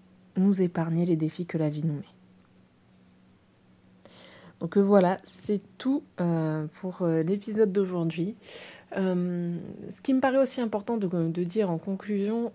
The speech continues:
c'est que, euh, on a tous en nous notre, notre essence divine, notre puissance personnelle. Et, euh, mon travail, <laughs> en dehors de tout ça, c'est de venir t'aider à retrouver ton essence personnelle, de retrouver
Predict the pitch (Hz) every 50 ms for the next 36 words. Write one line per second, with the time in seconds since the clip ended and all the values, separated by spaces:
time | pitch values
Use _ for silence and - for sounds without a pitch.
0 | - - - - - 202 196 - - 220 214 208 190 - - 190 185 185 180 -
1 | 196 196 202 208 208 208 - - 277 - - 240 220 208 208 220 240 233 185 170
2 | - - - 175 170 165 - 185 - - 170 170 170 - - 175 170 175 - 208
3 | 196 180 165 170 165 156 165 165 175 180 185 190 - 165 165 156 - - - 170
4 | 160 156 156 151 - - - 185 - - 233 233 226 - - 185 170 - - -
5 | 170 165 156 156 170 - - - - - - - - - - - _ _ _ _
6 | - 220 226 214 - - - 196 190 180 175 175 170 165 160 156 123 - - 90
7 | - - _ - - _ _ _ _ - - _ _ _ _ _ _ _ _ _
8 | _ - _ _ - 202 226 240 233 - 240 226 208 208 214 220 220 220 - -
9 | - 180 170 165 156 170 - - - - _ - - - 170 170 220 190 190 180
10 | 185 202 202 185 170 170 170 - - 170 - - 190 202 - - - - - -
11 | - - - - - - 226 220 - - 185 175 185 190 196 202 202 208 220 214
12 | 208 - _ _ _ _ _ _ - - 226 208 185 208 208 208 202 - 196 196
13 | 190 - - - 196 202 - - - 190 180 185 185 175 - - - 185 170 170
14 | 175 175 175 - 185 180 170 - - 180 175 - - - 185 175 165 156 156 -
15 | 165 160 156 180 190 190 - - 185 185 196